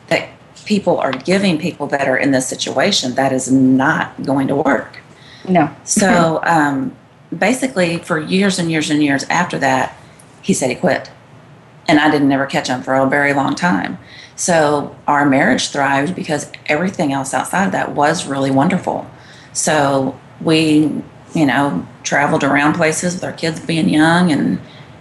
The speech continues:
Speaker 1: had a great time. And I never had caught him for a long time. So,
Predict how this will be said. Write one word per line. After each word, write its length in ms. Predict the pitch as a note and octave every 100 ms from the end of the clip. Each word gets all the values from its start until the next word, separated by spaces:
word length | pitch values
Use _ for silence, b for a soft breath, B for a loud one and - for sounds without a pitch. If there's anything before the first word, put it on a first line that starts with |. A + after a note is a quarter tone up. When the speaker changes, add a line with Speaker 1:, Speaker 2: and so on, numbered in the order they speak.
| - -
Speaker 1:
had 160 | - C3+
a 40 |
great 180 | D3 C3+
time. 440 | F3 D3 D#3+ D#3
And 160 | D3 C3+
I 60 | C3+
never 280 | C3 C3+
had 420 | D3 C#3 C3+ C3 - - -
caught 240 | - C#3 C3+
him 100 | C3+
for 120 | C3+
a 60 |
long 220 | C3+ C3 C3
time. 460 | C#3+ C#3+ D3 D#3+ B B B B -
So, 680 | - F3 D3 C#3+ C3+ C3